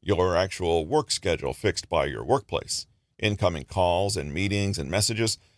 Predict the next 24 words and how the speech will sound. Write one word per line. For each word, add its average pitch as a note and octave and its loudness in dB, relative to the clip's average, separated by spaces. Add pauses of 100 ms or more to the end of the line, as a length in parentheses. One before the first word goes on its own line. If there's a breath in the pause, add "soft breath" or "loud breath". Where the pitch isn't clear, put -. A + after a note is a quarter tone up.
(120)
as B2 0
well B2+ 2
as G#2 -2 (100)
high A#2+ -2
stress - 0
moments F#2+ 0
that F#2 -2
demand G2+ 0
a F#2 0
reaction F2+ -2
from C#2 -2
you. B1+ -8 (1600 soft breath)
When D3 4
you A3+ 0
can C3 0
visualize F#2+ 4
all B2+ 2
of C3 -6
these G#2+ 0
curves G2 2
interacting, E2+ -2 (460)
it C3 0
becomes C#3+ -2
clear F#2+ 0